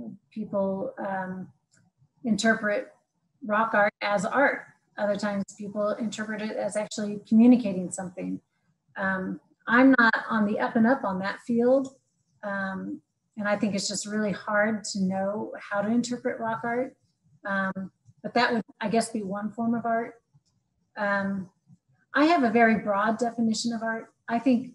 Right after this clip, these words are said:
basking weaving, basket weaving is an art. And I think the people, when they first came to Utah, were extraordinary basket makers.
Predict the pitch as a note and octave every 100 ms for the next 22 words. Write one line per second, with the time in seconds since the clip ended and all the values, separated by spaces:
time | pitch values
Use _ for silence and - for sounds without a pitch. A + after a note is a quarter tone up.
0 | - F#3+ G3+ - B3 A#3 A#3 A#3+ B3 A#3+
1 | - G#3 - C4 B3 B3 A#3+ B3+ A#3+ -
2 | G#3+ A3 G#3+ C4 - _ _ _ A3 G3
3 | A3 G#3+ A3 G#3 G#3 - G3+ - A3 A3
4 | G3+ G3 G3+ - _ - G#3+ G3 F#3 G#3
5 | G3 - - G#3 G#3 G#3 - - - F#3+
6 | G3 G3 G#3+ A3 A#3 - _ _ - G3+
7 | G3+ G3 - - _ _ _ _ - B3+
8 | - - B3 A#3 A3+ G3+ G3 F#3+ F#3+ F#3+
9 | F#3+ - G3+ G3 - A3 F#3+ - - -
10 | -